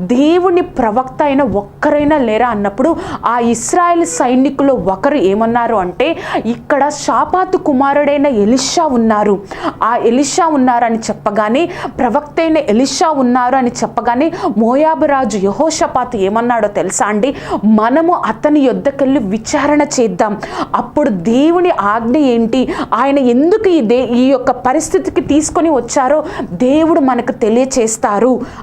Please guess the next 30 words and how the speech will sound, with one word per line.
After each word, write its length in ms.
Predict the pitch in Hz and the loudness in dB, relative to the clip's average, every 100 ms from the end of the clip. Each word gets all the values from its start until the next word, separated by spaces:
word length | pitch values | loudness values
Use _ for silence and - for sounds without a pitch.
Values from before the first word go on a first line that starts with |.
| - | -6
అని 180 | 220 240 - | -2 -2 -2
చెప్పినప్పుడు, 540 | 208 - 240 226 294 320 311 233 | -2 0 0 0 0 -2 -6 -6
వెంటనే 580 | 185 233 285 285 349 339 | -2 2 2 0 0 2
మూడు, 800 | 254 226 262 320 359 381 403 262 | 2 2 2 4 2 2 2 2
ముగ్గురు 460 | 226 220 233 359 - | 0 0 2 2 2
రాజులు 500 | 233 226 254 302 294 | 2 0 0 0 0
కూడా 360 | 277 226 311 339 370 - | 0 0 0 -2 -4 -2
ఆ 100 | 214 | 0
యొక్క 260 | 226 226 240 233 269 - | 0 0 -4 -4 -8 -6
దేవుని 420 | 185 247 269 277 | 0 2 2 2
దగ్గర, 340 | 208 208 214 - | 0 0 0 0
ఆ 160 | 185 | 0
యొక్క 220 | 190 196 - | -2 -2 -4
ప్రవక్త 460 | - 226 262 - 269 | -2 -2 -2 -2 -2
అయిన 180 | 226 | 0
ఎలీషా 460 | 220 208 214 214 247 | 0 0 0 0 -2
దగ్గరికి 380 | 196 196 190 - | -2 -2 -2 -4
తీ-, 200 | 180 180 202 | -6 -4 -4
వచ్చారు. 440 | - 196 - - - - - - - | -4 -6 -6 -10 -20 -18 -18 -8 -2
చూసారా 360 | 269 339 294 254 | 0 0 0 0
అండి, 320 | 220 240 269 - - 220 | 0 -2 -4 -10 -6 -4
అక్కడ 300 | 247 302 285 | -2 0 0
ఆ 220 | 214 233 | 0 -2
స్థితి 480 | 240 - 339 392 330 | -2 -2 0 2 2
ఎలా 280 | 269 302 | 2 2
ఉంది 280 | 339 311 294 | 2 2 2
అంటే, 440 | 269 214 208 269 - 302 185 214 | 2 0 0 0 -2 -6 -2 -2
ఒకరు 280 | 254 370 302 | 0 0 2
నిరీక్షణ 760 | 226 240 330 359 - 392 359 | 2 4 2 0 -2 -2 0
లేకుండా 840 | 302 220 226 311 - 359 311 302 | 2 2 2 2 0 2 2 0